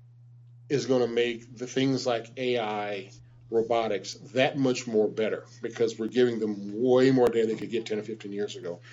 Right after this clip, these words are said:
So it's kind of hand in hand together. They kinda go together. Um, and depends on where you are in that perspective of, of the user. Th-, they're, they land in different places along that, along that spectrum. So still a work in progress, though.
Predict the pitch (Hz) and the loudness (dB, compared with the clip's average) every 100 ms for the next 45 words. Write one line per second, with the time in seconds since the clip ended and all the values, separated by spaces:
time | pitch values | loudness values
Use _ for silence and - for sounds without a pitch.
0 | - - - 135 185 214 170 - - 143 | -20 -4 2 2 4 6 6 2 -4 2
1 | 143 139 120 110 117 113 107 101 117 120 | 4 4 4 4 4 4 0 -2 0 -2
2 | 110 117 110 110 98 104 110 131 - - | -4 -6 -8 -10 -10 -10 -8 -10 -14 -20
3 | - - - - 123 120 113 113 107 - | -20 -20 -14 -2 0 2 0 -4 -8 -12
4 | - - - - - - - - - - | -18 -18 -20 -20 -20 -20 -20 -20 -20 -20
5 | - - - - 165 156 151 180 165 156 | -20 -20 -14 0 4 6 6 6 6 8
6 | 139 151 147 135 123 123 - - - 135 | 8 8 8 6 6 2 0 -10 -2 0
7 | - 127 123 120 110 110 117 - 110 123 | 2 0 0 -4 -4 -8 -8 -8 -4 0
8 | 127 95 98 110 107 - - 135 135 131 | 0 -2 -10 -12 -16 -18 -6 0 0 -2
9 | - - - - - 139 170 170 160 139 | -12 -20 -20 -4 4 6 6 4 2 0
10 | 135 139 123 - 123 - 107 110 110 107 | 0 -2 -4 0 0 0 -4 -4 -4 -6
11 | 110 - 117 117 107 92 101 - - - | -8 -8 -2 -2 -4 -8 -10 -12 -14 -20
12 | - - 98 90 - - - - - - | -20 -10 -8 -8 -12 -20 -20 -20 -20 -20
13 | - - - - 151 139 113 104 101 98 | -20 -20 -8 2 6 6 4 2 0 -2
14 | 80 - - | -6 -14 -18